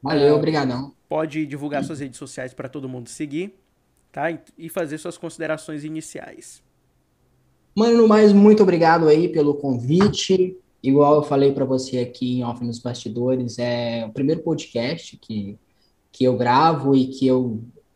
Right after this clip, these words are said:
Speaker 1: em breve vou escutar na vida, então é uma experiência muito nova. Eu sou escritor, quem estiver ouvindo, segue lá, metafísica ponto poética no Instagram, no Facebook,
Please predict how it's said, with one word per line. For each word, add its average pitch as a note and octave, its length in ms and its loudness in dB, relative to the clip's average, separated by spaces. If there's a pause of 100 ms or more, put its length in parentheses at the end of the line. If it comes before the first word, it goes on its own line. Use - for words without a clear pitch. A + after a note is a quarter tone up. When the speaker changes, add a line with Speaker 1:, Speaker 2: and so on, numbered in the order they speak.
(140)
Speaker 1:
em C3 120 0
breve C3+ 280 2
vou C#3 160 2
escutar C#3 420 0
na D3+ 140 -2
vida, C#3+ 360 -4
então C3+ 140 -6
é - 20 -2
uma C3+ 40 -4
experiência C3 400 -4
muito D#3+ 280 0
nova. E3+ 500 0 (500)
Eu E3+ 80 0
sou G#3+ 140 8
escritor, G#3+ 760 6
quem F3+ 140 -10
estiver E3 240 2
ouvindo, D#3 400 0
segue C#3+ 300 -4
lá, B2+ 220 -2
metafísica C3+ 600 -4
ponto C3 280 -6
poética A2+ 480 -8
no A#2 80 -8
Instagram, A#2 560 -8
no C3+ 120 -6
Facebook, B2+ 840 -10